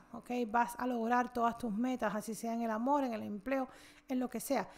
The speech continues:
Has pasado a lo mejor un momento un poco aquí difícil con esta muerte, porque la muerte no es una energía fácil, es una transformación bastante dura, ¿ok? Habla de aquí de dejar ir situaciones, personas, condiciones que tú pensabas que iban a estar contigo el resto de tu vida,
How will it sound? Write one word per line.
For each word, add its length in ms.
Has 100
pasado 360
a 40
lo 80
mejor 240
un 60
momento 320
un 80
poco 180
aquí 180
difícil 460
con 140
esta 200
muerte, 300
porque 220
la 100
muerte 460
no 140
es 40
una 120
energía 440
fácil, 400
es 80
una 180
transformación 600
bastante 560
dura, 420
¿ok? 140
Habla 300
de 60
aquí 260
de 140
dejar 440
ir 320
situaciones, 960
personas, 760
condiciones 800
que 100
tú 140
pensabas 500
que 180
iban 140
a 60
estar 240
contigo 320
el 40
resto 320
de 60
tu 140
vida, 280